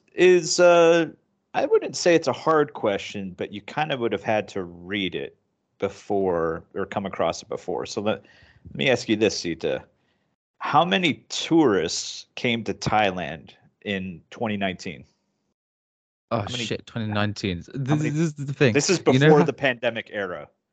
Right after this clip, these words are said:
Speaker 2: This is another one of my, like, statistic mishaps because I saw the statistics the other day for this <laughs> year's tourists. So I'm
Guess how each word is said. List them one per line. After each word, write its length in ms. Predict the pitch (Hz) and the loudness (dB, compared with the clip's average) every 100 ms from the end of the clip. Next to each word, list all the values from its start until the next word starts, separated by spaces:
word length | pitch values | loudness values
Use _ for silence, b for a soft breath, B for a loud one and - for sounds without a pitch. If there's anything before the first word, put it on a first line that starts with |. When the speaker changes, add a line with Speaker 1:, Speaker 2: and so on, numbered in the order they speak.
| _ _ - | _ _ -2
Speaker 2:
This 220 | 135 156 | 0 2
is 100 | 160 147 - | 0 -2 -8
another 340 | 151 147 131 | 0 2 4
one 140 | 131 127 | 2 0
of 80 | 113 | 0
my, 140 | 113 | -2
like, 200 | 107 101 | -2 -6
statistic 800 | - - 117 - 113 - 101 - | -10 -8 -8 -6 -8 -6 -10 -8
mishaps 480 | 104 107 - 117 - | -8 -6 -4 -6 -6
because 240 | - 107 104 | -8 -4 -4
I 80 | |
saw 240 | 98 127 117 | -2 -2 -2
the 100 | 113 | -2
statistics 640 | 113 - 110 - 90 - | -6 -8 -8 -8 -10 -6
the 100 | 107 | -4
other 140 | 98 | -2
day 180 | 95 95 | 0 -2
for 160 | 95 92 | -2 -4
this 400 | 85 123 - 120 | 0 0 0 0
<laughs> 0 | |
year's 320 | 123 127 - | 0 0 -6
tourists. 840 | - 127 147 - 143 - - - - | -2 2 2 0 -6 -8 -14 -14 -4
So 240 | 160 | 0
I'm 80 | 135 | 0